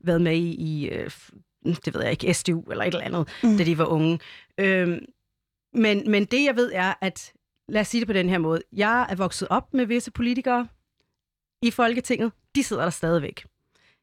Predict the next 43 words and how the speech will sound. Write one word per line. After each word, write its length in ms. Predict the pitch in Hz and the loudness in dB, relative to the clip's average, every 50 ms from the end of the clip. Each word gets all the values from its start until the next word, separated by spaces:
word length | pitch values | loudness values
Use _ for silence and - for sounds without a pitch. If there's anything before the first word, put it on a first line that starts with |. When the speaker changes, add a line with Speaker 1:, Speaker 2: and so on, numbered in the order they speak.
| _ _ _ - | _ _ _ -10
Speaker 1:
Så 180 | - - - 359 381 294 | -6 -2 0 2 2 2
ved 140 | 226 202 | 2 2
jeg, 140 | 185 185 165 | 2 2 0
at 100 | 165 - | 0 0
der 60 | 175 | -2
er 40 | 170 | -2
karrierepolitikere 880 | - - 170 165 160 165 165 156 - - 175 160 156 160 143 170 156 147 - _ _ _ _ _ _ _ _ _ _ _ _ _ _ _ _ _ - | 0 0 0 0 0 0 -2 -2 -2 -2 -2 -2 -2 0 0 0 0 -2 -4 _ _ _ _ _ _ _ _ _ _ _ _ _ _ _ _ _ 0
<laughs> 300 | 285 226 - - - 349 | 2 2 2 2 2 2
i 40 | 269 262 - | 2 2 0
Folketinget. 720 | 247 233 226 226 226 254 254 - 233 220 214 196 190 185 - - - | 0 0 0 0 -2 -4 -2 -2 -2 -2 -2 -2 -4 -6 -6 -6 -2
Speaker 2:
Mm. 200 | 240 208 190 180 - - | 0 0 0 0 -2 0
Speaker 1:
Øh, 300 | 202 196 196 196 190 - - - _ _ _ _ _ _ _ _ _ _ _ _ _ _ 208 | 2 2 2 2 2 0 -4 -8 _ _ _ _ _ _ _ _ _ _ _ _ _ _ 0
jeg 160 | 233 233 220 | 0 0 2
ved, 160 | 220 208 196 | 0 0 0
at 260 | - 190 185 - - - _ _ _ | 0 -2 -4 -6 -10 -20 _ _ _
mange 280 | - 196 196 190 220 240 | -2 0 2 2 2 2
af 60 | 233 | 2
de 80 | 220 208 | 0 -2
folk, 300 | - - 208 196 - - | 0 0 0 0 -2 -4
der 60 | 208 | -4
var 300 | 175 180 175 175 170 - - - _ _ - | 0 0 0 0 0 -2 -8 -16 _ _ -6
i 280 | 202 190 180 170 160 - | -4 -2 -2 -2 -2 -2
debatterne 600 | 185 170 - 185 175 196 254 254 247 233 226 208 - - - | -4 -2 0 2 2 2 2 2 2 0 0 -2 -6 -10 -10
for 180 | - - 175 170 | -4 -2 -2 -2
femten 340 | - - 190 180 - - - | -2 -2 -2 -2 -4 -6 -6
tyve 220 | - 262 277 269 | -4 -2 0 0
år 80 | 240 226 | 0 0
siden, 260 | - - 240 240 - - - _ _ _ _ _ _ - | -2 -2 -2 -2 -2 -4 -10 _ _ _ _ _ _ 2
de 60 | 339 | 2
er 40 | 349 | 2
stadigvæk 380 | - - 208 185 185 175 160 | 2 0 0 0 0 -2 -4
i 40 | 170 | -4
debatterne 480 | 165 - - 156 151 151 170 160 160 147 | -6 -4 -2 -2 0 0 0 2 0 0
i 40 | 143 | -2
dag. 280 | - 147 - - - _ _ _ _ _ _ _ | -4 -6 -6 -8 -12 _ _ _ _ _ _ _
De, 60 | 214 185 | -2 0
de 140 | 226 214 | 2 0
diskuterer 520 | 190 - - 220 - - 202 - 233 214 202 | 0 0 -2 -2 -2 -2 -2 -2 -2 -2 -2
stadigvæk 420 | - - 208 220 208 196 180 - | 0 0 2 2 0 0 -4 -6
de 60 | 190 | -8
fuldstændig 540 | - - 349 339 302 - - 214 - - 156 | -2 2 2 2 2 2 -2 -6 -6 -8 -8
samme 240 | - 165 135 151 160 | -6 -4 -4 -4 -2
ting, 240 | - 254 294 294 | 0 0 0 0